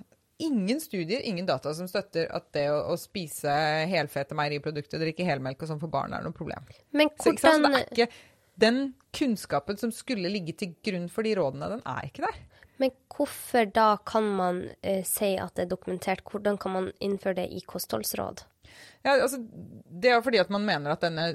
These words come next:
Speaker 1: eh, denne hypotesen fortsatt er, er, eh, gjeldende, da. Man
Speaker 2: Ja.
Speaker 1: an-, det er basert på en antagelse,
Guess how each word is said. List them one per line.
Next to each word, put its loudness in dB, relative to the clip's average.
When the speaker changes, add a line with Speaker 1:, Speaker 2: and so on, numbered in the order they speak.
Speaker 1:
eh, -2
denne -2
hypotesen -2
fortsatt -6
er, -2
er, -2
eh, 0
gjeldende, -2
da. -8
Man 4
Speaker 2:
Ja. -2
Speaker 1:
an-, -2
det 4
er 4
basert 0
på -4
en -12
antagelse, -4